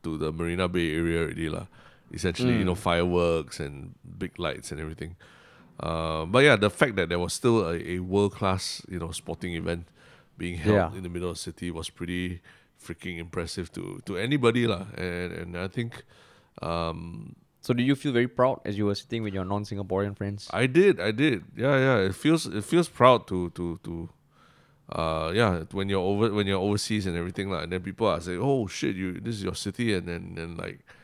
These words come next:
Speaker 1: "Well, it looks awesome, man. Maybe next time I should visit if you're the ba-, if you're there," and things like that. So, so
Speaker 2: Mm.
Speaker 1: it's, it, that, that's, that's a cool part about it, lah, I think. Uh, but, but yeah, I mean, there is the, there is the truth that Singapore has sort of, uh,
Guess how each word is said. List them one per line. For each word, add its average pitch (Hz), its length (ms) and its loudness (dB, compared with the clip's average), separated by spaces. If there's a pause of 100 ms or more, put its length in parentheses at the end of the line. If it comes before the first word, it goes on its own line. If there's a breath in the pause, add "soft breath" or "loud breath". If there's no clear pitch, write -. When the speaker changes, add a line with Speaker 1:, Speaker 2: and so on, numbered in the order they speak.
(260 loud breath)
Speaker 1:
"Well, 107 120 0
it 107 40 4
looks 117 160 0
awesome, 98 320 0
man. 95 160 -2
Maybe 98 220 0
next 101 180 -6
time 92 120 0
I - 20 -2
should 82 160 -6
visit 85 360 -2
if 78 140 -8
you're 80 140 -6
the 78 60 -14
ba-, 87 200 -6 (100)
if 82 140 -12
you're 85 100 -2
there," 85 200 -2
and 85 100 -8
things 85 180 -8
like 85 120 -6
that. 87 160 -4 (720 soft breath)
So, 110 160 -2
so 113 120 4 (100)
Speaker 2:
Mm. 110 100 2
Speaker 1:
it's, 95 100 -6
it, 101 300 -6
that, 127 160 -2
that's, 139 240 -2
that's - 260 0
a 98 60 -4
cool 110 180 -4
part 82 180 -2
about 85 300 -2
it, 90 140 -6
lah, 85 100 -8 (180)
I 85 40 -10
think. 95 300 -10
Uh, 85 120 -8
but, 90 300 -4 (680 soft breath)
but 123 120 2
yeah, 147 240 6
I 107 60 2
mean, 131 180 0
there 110 140 4
is 143 260 0
the, 90 260 0 (160)
there 117 160 2
is 139 140 0
the 117 80 -2
truth 117 240 0
that 92 120 0
Singapore 110 500 2
has 104 460 0 (400 loud breath)
sort 101 300 2
of, 85 80 -6
uh, 87 160 -2